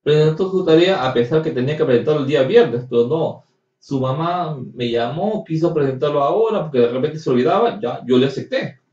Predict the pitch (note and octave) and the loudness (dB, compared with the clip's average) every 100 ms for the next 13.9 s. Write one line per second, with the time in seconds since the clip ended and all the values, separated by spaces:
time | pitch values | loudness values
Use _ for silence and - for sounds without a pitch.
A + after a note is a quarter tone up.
0 | _ _ _ _ A#2+ - - - - - | _ _ _ _ -6 -6 -10 -20 -20 -20
1 | - D#3 F#3+ A3 - C3 B2 A#2 A#2 - | -2 2 4 4 4 4 4 2 0 -2
2 | - - _ A#2 A#2+ D3+ F3 F3 E3+ G3 | -6 -6 _ -2 0 -2 -2 0 0 0
3 | A#3 D#3 C#3 B2 A#2 A2+ G#2+ A2+ G#2 D3 | 0 0 2 2 2 -4 -2 -2 0 -4
4 | C#3 C#3+ D#3 D#3 C3+ B2+ A#2+ D3 D#3 D#3+ | -4 -2 2 2 0 -4 -2 2 2 2
5 | D#3+ D#3+ E3 D#3 D#3+ F#3 F3+ G3 - - | 2 2 0 -2 0 -2 0 -2 -2 -10
6 | _ _ - F#3+ F#3 E3 D#3+ D#3 D3+ D3+ | _ _ -2 0 0 0 0 0 2 2
7 | D3 A#2+ A#2 A#2+ C3 F#3 E3+ D#3+ G#3 E3+ | 0 0 0 -2 -8 -4 -4 -4 -4 -2
8 | C#3+ - _ _ _ _ _ _ _ _ | -2 -4 _ _ _ _ _ _ _ _
9 | _ _ _ _ D3+ D3+ D3+ D3 C3+ - | _ _ _ _ -2 -2 -2 -2 -4 -8
10 | - _ _ _ C3 - _ - E3 G3 | -20 _ _ _ -20 -20 _ -4 0 0
11 | - F3+ F3 A#2 C#3+ C#3+ A#2+ A#2 E3 - | -2 -4 -2 0 -2 -4 -4 -6 -6 -10
12 | _ _ D#3+ F#3 E3+ F3 F3 F3+ - C#3+ | _ _ 0 0 0 -2 -4 -4 -4 -4
13 | A#2+ - E3+ G3 C#3+ A2+ E3 D#3+ - | -4 -2 0 0 0 0 0 -2 -8